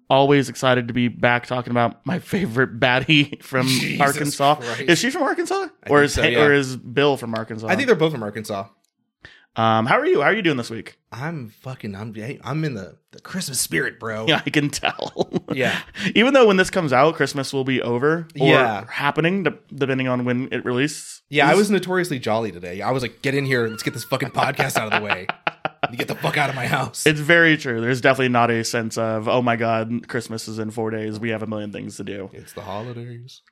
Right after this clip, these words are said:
Speaker 1: Um, yeah, we're doing good. We're in the, um, we're in the crematorium, back in the crematorium. We haven't been in the crematorium in a while.
Speaker 2: Yeah, we had to go into the crematorium 'cause in the toy room, my wife is wrapping all of our gifts, and she's like, "Do not be in here."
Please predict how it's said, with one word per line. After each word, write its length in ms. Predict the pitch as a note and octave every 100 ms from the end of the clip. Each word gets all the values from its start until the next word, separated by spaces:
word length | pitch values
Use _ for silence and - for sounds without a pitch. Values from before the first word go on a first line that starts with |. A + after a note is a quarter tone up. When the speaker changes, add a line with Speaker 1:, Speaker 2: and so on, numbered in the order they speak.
| _
Speaker 1:
Um, 1500 | A#2 A2+ A2 A2 G#2+ A2 G#2+ G#2+ G#2+ G#2+ G#2+ A2 A2+ G#2+ A2+ -
yeah, 340 | A#2+ C3+ F4+ D#4+
we're 180 | F3+
doing 400 | E4 F4+ D#4 G3+
good. 180 | D#3 D3
We're 140 | D#3 F3
in 160 | F#3
the, 140 | G3+ G3
um, 420 | F3+ F3 E3 D#3+
we're 120 | D3+
in 60 | E3+
the 40 |
crematorium, 540 | F3+ F#3+ G#3 E3+ E3 D#3+
back 140 | D#3
in 40 | E3+
the 80 |
crematorium. 460 | E3 F3+ E3 D#3+ E3
We 60 | E3+
haven't 100 | F3+
been 80 |
in 60 | F3
the 60 | E3
crematorium 440 | F3 D#3+ D#3+ D#3
in 60 | D#3
a 40 |
while. 360 | C#3 C3+ E3 - _ - _
Speaker 2:
Yeah, 220 | C#3 D3+ C#3
we 120 | C3+
had 200 | C#3+ D3+
to 60 | C#3
go 240 | B2 B2+
into 120 | B2
the 80 | A#2
crematorium 480 | A#2 B2 A#2 A#2 A#2
'cause 180 | B2 A#2
in 80 | G#2+
the 80 |
toy 240 | G#2+ E3 F#3
room, 220 | C#3+ B2+
my 160 | A#2 A2
wife 280 | G#2+ A2+ A2
is 160 | A2
wrapping 300 | A2 A2 A#2
all 120 | A2+ G#2+
of 80 |
our 100 | G#2
gifts, 300 | G2 A2 G2+
and 80 | G2+
she's 160 | G#2+ G#2
like, 140 | F#2+ _ _
"Do 100 | C3+
not 160 | A2+ G2
be 140 | G2+
in 60 | G2
here." 240 | G2